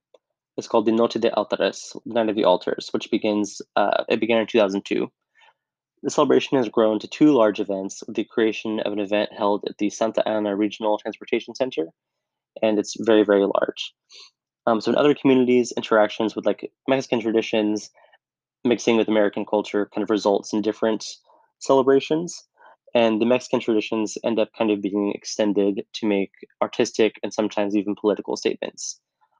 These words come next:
Uh, so for example, in Los Angeles, California, the Self-Help Graphics and Art Mexican American Cultural Center presented an annual Day of the Dead celebration that includes traditional and political elements, there, um, such as altars to honor the victims of the Iraq War,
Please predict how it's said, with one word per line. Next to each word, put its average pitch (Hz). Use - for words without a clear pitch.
Uh, 113
so -
for 131
example, 104
in 110
Los 104
Angeles, 110
California, 104
the 113
Self-Help 120
Graphics 110
and -
Art 107
Mexican 117
American 107
Cultural 117
Center 98
presented 110
an 113
annual 113
Day 107
of 98
the 101
Dead 101
celebration -
that 117
includes 104
traditional 123
and 113
political -
elements, -
there, -
um, 101
such 113
as 107
altars 104
to -
honor 104
the 101
victims 104
of 95
the 101
Iraq 98
War, -